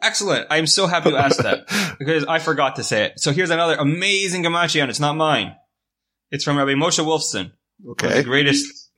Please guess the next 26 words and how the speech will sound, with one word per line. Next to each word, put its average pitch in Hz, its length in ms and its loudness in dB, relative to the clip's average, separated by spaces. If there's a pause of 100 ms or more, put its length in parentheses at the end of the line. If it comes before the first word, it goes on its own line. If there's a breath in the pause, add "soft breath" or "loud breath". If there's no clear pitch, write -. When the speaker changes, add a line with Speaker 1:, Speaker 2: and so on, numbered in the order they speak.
(280)
Speaker 1:
one 131 300 -4
of 139 60 -2
the 113 60 -6
greatest 127 400 0
tzaddikim 120 320 -2
alive 117 320 2
today. 131 500 -2 (1700 soft breath)
There's 170 380 2
a 180 120 4
concept, 196 760 0
it's 147 120 0
a - 40 -2
Kabbalistic 180 480 2
concept, 185 380 0
but 131 100 2
it's 120 100 -2
found 180 340 0
in 151 60 0
the 135 60 -2
Talmud 156 320 2
as 123 100 0
well, 147 280 2
called 135 160 -2
the 120 180 0
Yayin 175 380 0
HaMishumer, 147 720 -2